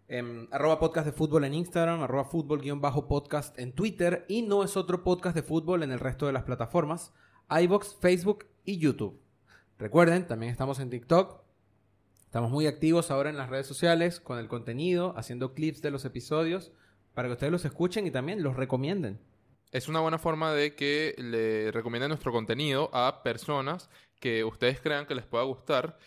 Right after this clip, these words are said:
Speaker 2: Em, de hecho, voy a leer un comentario que nos dejó uno de nuestros seguidores en TikTok. Recuerden, es una plataforma donde estamos muy activos, como ya bien dijiste. Y es que Johan nos dijo en el último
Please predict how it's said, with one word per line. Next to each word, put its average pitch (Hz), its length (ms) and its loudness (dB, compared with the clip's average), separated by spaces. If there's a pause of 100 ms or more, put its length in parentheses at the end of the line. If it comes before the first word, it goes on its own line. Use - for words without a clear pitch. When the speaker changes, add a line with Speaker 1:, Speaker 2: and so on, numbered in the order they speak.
(280)
Speaker 2:
Em, 123 420 0
de 135 80 2
hecho, 135 200 2
voy 185 100 6
a 180 40 6
leer 151 360 2
un 160 160 0
comentario 156 420 2
que 165 60 -4
nos 131 120 -2
dejó 120 140 -2
uno 143 260 -4
de 139 80 -8
nuestros 113 560 -2
seguidores 127 600 -2
en 110 120 -6
TikTok. 139 480 -6
Recuerden, 113 440 -4
es - 120 -14
una 117 140 -8
plataforma 117 380 -6
donde 117 100 -4
estamos 107 240 -6
muy 117 160 -6
activos, 127 400 -4
como 101 200 -8
ya 101 120 -6
bien 107 200 -6
dijiste. 135 420 -12 (340)
Y 131 140 0
es 135 100 -2
que 165 500 0
Johan 156 460 2
nos 120 240 -6
dijo 131 400 -4
en 123 80 -6
el 117 140 -4
último 120 720 -6